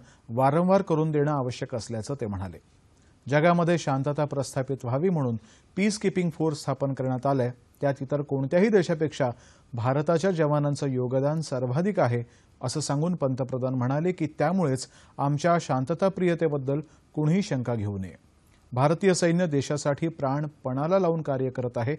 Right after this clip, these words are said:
याची सरकारला जाणीव आहे. केंद्र सरकारनंही संवेदनशीलता बाळगून सैनिकांसाठी अनेक योजना राबवल्या असल्याचा उल्लेख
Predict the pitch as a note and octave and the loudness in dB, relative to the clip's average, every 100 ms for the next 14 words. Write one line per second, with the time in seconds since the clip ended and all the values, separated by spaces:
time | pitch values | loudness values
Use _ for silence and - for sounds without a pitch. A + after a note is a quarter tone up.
0 | - - _ C#3 C#3 - D#3+ C#3 B2 C3+ | -8 -20 _ -2 -2 0 -2 -4 -4 -4
1 | C3 A#2+ A2 A2 C3 C#3+ D#3 E3 - - | -2 -2 -2 -2 2 2 2 0 -8 -20
2 | - _ E3 E3+ G#3+ G#3 G3 F#3 F#3+ F#3+ | -20 _ 4 6 6 6 4 6 4 6
3 | F#3+ A3+ F#3 E3 F3 E3+ D#3+ D3+ D3+ D3 | 4 4 2 4 2 2 0 0 2 2
4 | C3+ B2+ C3 F3 D#3 C3 C3+ C#3+ C#3 D3+ | 2 2 2 -2 -2 -2 -2 -2 -4 -4
5 | C#3 E3+ F3 C#3 C#3+ C#3+ C3 B2+ C3 B2 | -4 -4 -6 -4 -4 -4 -4 -4 -4 -4
6 | A2+ B2 A#2+ A#2 B2 A#2 - B2+ B2 D3+ | -2 -2 -4 -6 -6 -6 -6 -8 -4 -4